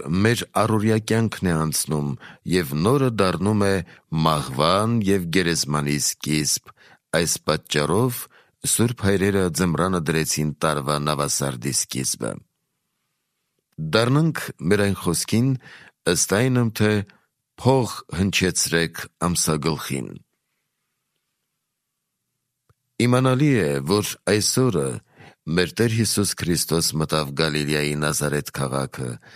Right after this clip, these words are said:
ուր սնվել ու մեծացել էր, և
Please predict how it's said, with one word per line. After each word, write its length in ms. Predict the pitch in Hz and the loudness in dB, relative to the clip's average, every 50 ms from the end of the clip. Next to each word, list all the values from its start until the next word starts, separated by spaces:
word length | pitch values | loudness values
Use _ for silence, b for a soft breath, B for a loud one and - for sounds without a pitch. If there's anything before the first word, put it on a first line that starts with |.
| B B B _ | B B B _
ուր 300 | - 80 80 80 - - - - _ | -2 -2 -2 -2 -2 -6 -10 -12 _
սնվել 720 | - - - - 76 73 71 67 64 78 87 98 107 98 92 - - | -2 -2 0 0 0 -2 -2 0 0 0 2 2 0 -2 -4 -8 -4
ու 200 | - 85 92 87 80 - | -2 0 0 0 0 -2
մեծացել 640 | 65 78 80 78 - 78 73 73 - - 78 71 65 | -2 -2 -2 0 0 -2 -2 -4 -4 -4 -4 -4 -4
էր, 200 | 58 53 - - - - _ _ _ _ _ _ - | -6 -6 -8 -8 -10 -12 _ _ _ _ _ _ -4
և 200 | 76 80 - | -2 -2 -2